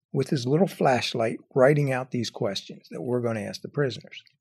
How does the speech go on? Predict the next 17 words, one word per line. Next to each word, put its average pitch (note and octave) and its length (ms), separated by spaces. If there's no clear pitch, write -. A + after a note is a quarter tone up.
And A#2 100
I'm D#3 100
going, B2 160
"Mike, E3 240
that's - 200
very B2 200
impressive." B2+ 520
He - 60
says, - 200
"Yes, - 200
it A2+ 100
is," A2 380
or G#2+ 80
something G#2+ 400
to F#2+ 60
that G#2 140
effect. - 460